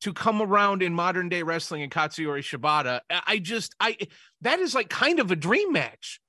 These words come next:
right? 'Cause you don't know how it's gonna play out. The lackadaisical Orange Cassidy, you obviously can turn it up and be ultra fu-, you know, ultra violent and high flying and doing amazing,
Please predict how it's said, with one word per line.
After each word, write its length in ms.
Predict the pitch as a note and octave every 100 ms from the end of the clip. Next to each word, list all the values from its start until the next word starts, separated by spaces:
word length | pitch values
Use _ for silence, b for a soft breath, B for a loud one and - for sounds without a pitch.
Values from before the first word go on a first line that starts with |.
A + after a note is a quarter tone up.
| b
right? 180 | G3 C#4
'Cause 160 | - A#3+
you 120 | B3+
don't 280 | G3 E4 D#4
know 120 | C4
how 220 | A3+ A#3+
it's 120 | A3
gonna 220 | - A3 F3
play 260 | - G#3+
out. 220 | C4+ D4+
The 80 | E3
lackadaisical 760 | E3+ C4 - G3+ B3 A#3+ G#3 A3+
Orange 300 | A#3+ A#3 G#3+
Cassidy, 440 | C4 C#4 A#3+ G3
you 100 | F3
obviously 400 | G3 A3+ G#3+ G3
can 160 | F3+ E3
turn 180 | G#3+ G#3
it 80 |
up 220 | G3+ G3 G3 B G3
and 160 | F3 D#3+
be 240 | F#3+ - _ -
ultra 500 | B3 A3 - A3 G3
fu-, 200 | - G3+ F#3+
you 140 | G#3
know, 140 | F3+ D3+ -
ultra 380 | C4+ C#4 A#3+ G3+
violent 460 | F#3 F#3 F3+ F3
and 160 | E3 D#3+
high 320 | D#3 F3+ F3
flying 460 | E3+ F3 E3+ E3 D#3
and 100 | D3+
doing 240 | F#3 F#3
amazing, 720 | E3 F#3 A3+ A3+ E3+ D#3+ C#3